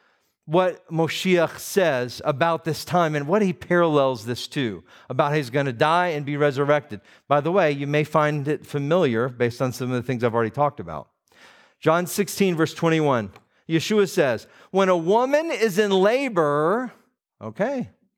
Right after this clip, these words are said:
"she has pain because her hour has come. But when she gives birth to the child, she no longer remembers the anguish because of the joy that a, that a human being has been born into this world. So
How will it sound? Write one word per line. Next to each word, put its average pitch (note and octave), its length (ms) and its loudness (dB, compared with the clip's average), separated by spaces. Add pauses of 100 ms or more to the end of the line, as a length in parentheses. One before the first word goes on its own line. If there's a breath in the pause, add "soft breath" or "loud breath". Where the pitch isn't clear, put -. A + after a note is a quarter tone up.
(240 loud breath)
"she - 220 0
has F#3 240 2
pain F#3 560 0
because D3 320 -2
her D3 100 -2
hour D#3 300 0
has D3+ 120 -4
come. C#3+ 380 0 (240 loud breath)
But F#3 120 2
when A3 160 2
she A3 160 -4
gives F#3 200 0
birth A3+ 480 0
to F#3+ 80 -12
the F#3 80 -2
child, C#3+ 600 0 (180)
she C4+ 220 -2
no C4 160 4
longer C4+ 340 2
remembers B3 580 0
the G#3 80 0
anguish F#3 680 0 (320 soft breath)
because D#3+ 340 -2
of D3 100 -6
the D3 80 0
joy G3 680 2
that C#3 440 0
a, D3+ 40 -6
that C#3 280 2
a C#3+ 40 2
human G3 460 0
being E3+ 320 0
has C#3+ 160 -2
been C#3+ 180 -2
born D#3 340 0
into C#3 240 -4
this C3+ 220 -6
world. G2+ 480 -4 (840)
So B3+ 760 -2